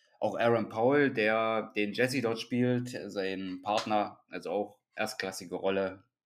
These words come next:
super Charakterentwicklung. Also viele da draußen, die uns jetzt hören, werden die Serie wahrscheinlich schon kennen, aber die es noch nicht getan haben, sollten unbedingt mal reinschauen. Ist nicht unbedingt eine Actionserie, relativ, äh,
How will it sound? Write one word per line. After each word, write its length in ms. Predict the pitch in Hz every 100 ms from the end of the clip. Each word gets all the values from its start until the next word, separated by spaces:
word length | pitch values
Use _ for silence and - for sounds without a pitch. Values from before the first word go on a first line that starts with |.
| _ -
super 340 | 101 120 107
Charakterentwicklung. 1000 | 107 101 113 110 98 98 113 117 107 107 - -
Also 340 | - 90 - - -
viele 260 | - 123 123
da 80 | 110
draußen, 480 | 104 110 110 110 104
die 120 | 101
uns 160 | 92 101
jetzt 200 | 104 107
hören, 200 | 101 95
werden 140 | 92
die 80 | 92
Serie 220 | 92 92
wahrscheinlich 340 | 90 - 87 87
schon 120 | -
kennen, 260 | - 104 92
aber 160 | 82
die 60 | 82
es 160 | -
noch 220 | 92 80 101
nicht 200 | 104 -
getan 280 | 95 95
haben, 260 | 95 95 90 -
sollten 220 | 87 82
unbedingt 460 | - 139 131 123
mal 100 | 110
reinschauen. 580 | 98 101 104 - 101 98 - _ _ - - - _ -
Ist 200 | 135 -
nicht 140 | 139
unbedingt 320 | 135 131 123
eine 120 | 107 104
Actionserie, 840 | 135 - 135 123 131 135 139 117
relativ, 520 | 101 110 - 104
äh, 60 | 98